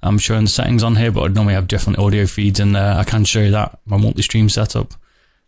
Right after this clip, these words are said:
Um, if you want to know, don't forget to like and subscribe, and I'll show you that. Um, use sixty F P S. I use Lycos as the downscale filter. Hotkeys, I'm not gonna show you these, but you can set some up to start and stop your stream if you wanted to. I use F two and F one.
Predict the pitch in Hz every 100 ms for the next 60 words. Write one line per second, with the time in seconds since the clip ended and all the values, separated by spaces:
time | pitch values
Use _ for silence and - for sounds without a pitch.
0 | _ _ - 90 87 85 - - 87 69
1 | 92 90 95 - - 95 - - 92 98
2 | - 98 90 87 85 110 117 117 - -
3 | 101 101 101 107 104 - - 113 - 123
4 | 123 - - - _ _ _ _ - 113
5 | 104 101 104 101 - 104 98 95 92 98
6 | 95 95 - _ _ _ _ _ _ _
7 | _ - 98 104 - 95 92 95 101 -
8 | 101 - - - - _ _ _ _ _
9 | _ _ _ _ _ _ _ _ _ _
10 | _ _ _ - 131 127 120 113 - -
11 | 76 90 87 - 98 98 101 107 113 -
12 | - - 107 - - - 92 80 - -
13 | - - 101 98 104 104 104 95 - 110
14 | 101 - 92 95 82 - 98 98 95 -
15 | 104 104